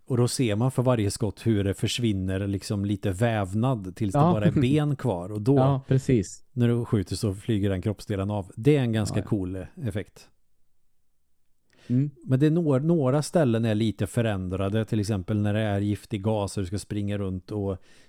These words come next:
Speaker 1: injicera nå folk med, med någon spruta så att gasen försvinner. Det är några, så några ställen är helt förändrade.
Speaker 2: Mm.
Speaker 1: Men jag skulle nog säga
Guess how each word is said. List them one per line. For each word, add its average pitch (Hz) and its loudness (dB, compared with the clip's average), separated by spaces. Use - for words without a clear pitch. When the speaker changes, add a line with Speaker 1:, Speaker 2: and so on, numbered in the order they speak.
Speaker 1:
injicera 104 0
nå 113 -2
folk 95 -4
med, 98 -2
med 104 -4
någon 98 -4
spruta 110 -4
så 107 -4
att 98 -6
gasen 101 -4
försvinner. 104 -4
Det 127 0
är 139 -10
några, 143 0
så 151 0
några 143 2
ställen 117 2
är 98 0
helt 95 -2
förändrade. 101 -4
Speaker 2:
Mm. 135 4
Speaker 1:
Men 127 2
jag 117 0
skulle 127 -2
nog 120 -2
säga 117 -2